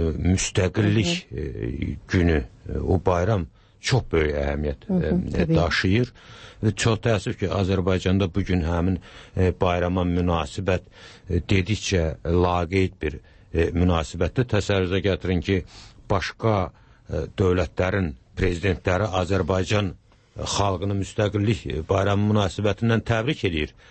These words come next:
Speaker 1: Amma, e, Azərbaycanın dövlət başçısı nə təbrik edir, nə bu müstəqillik, e, günündə mən hələ xatırlamıram ki,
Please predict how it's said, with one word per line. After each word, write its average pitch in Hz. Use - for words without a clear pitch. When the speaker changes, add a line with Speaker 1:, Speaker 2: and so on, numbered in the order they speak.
Speaker 1:
Amma, 117
e, 104
Azərbaycanın 107
dövlət 110
başçısı 113
nə 113
təbrik 120
edir, 131
nə 127
bu 127
müstəqillik, 110
e, 101
günündə 113
mən 110
hələ 107
xatırlamıram 98
ki, 101